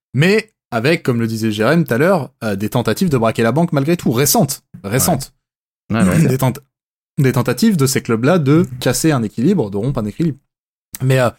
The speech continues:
Speaker 1: vraiment, au, au, au sens large, je pense que Johnny, t'as eu très, t'as eu tout à fait raison de,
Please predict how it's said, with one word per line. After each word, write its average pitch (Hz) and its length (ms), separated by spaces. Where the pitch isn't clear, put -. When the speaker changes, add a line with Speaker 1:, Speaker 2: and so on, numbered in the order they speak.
Speaker 1:
vraiment, 156 400
au, 139 160
au, 123 360
au 123 140
sens 147 240
large, 196 200
je - 40
pense 151 220
que 123 200
Johnny, 127 240
t'as 113 120
eu 107 80
très, 120 480
t'as - 160
eu 107 40
tout - 140
à 131 60
fait 139 80
raison 143 220
de, 117 360